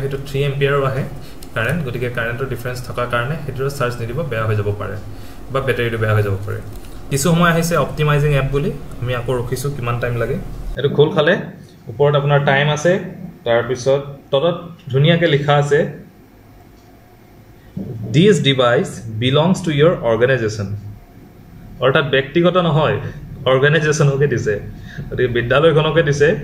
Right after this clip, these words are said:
ব্যক্তিগত নহয়। আৰু আমি কোনো ব্যক্তিগত বুলিনো কেলে ভাবিম? বিদ্যালয়খনৰ বুলিয়ে ভাবিম, অৰ্গেনাইজেশ্যনৰ বুলিয়ে ভাবিম। এইটো লিখি দিলেও হয়, নিদিলেও হয়। ঠিক আছে, আমি তাক আনলক কৰিবৰ কাৰণে কি কৰিছোঁ? চুইপ আপ।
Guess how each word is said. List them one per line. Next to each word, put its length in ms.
ব্যক্তিগত 380
নহয়। 280
আৰু 180
আমি 180
কোনো 200
ব্যক্তিগত 420
বুলিনো 280
কেলে 260
ভাবিম? 300
বিদ্যালয়খনৰ 560
বুলিয়ে 200
ভাবিম, 360
অৰ্গেনাইজেশ্যনৰ 520
বুলিয়ে 220
ভাবিম। 160
এইটো 140
লিখি 260
দিলেও 360
হয়, 160
নিদিলেও 320
হয়। 140
ঠিক 100
আছে, 140
আমি 360
তাক 300
আনলক 340
কৰিবৰ 200
কাৰণে 160
কি 120
কৰিছোঁ? 360
চুইপ 340
আপ। 120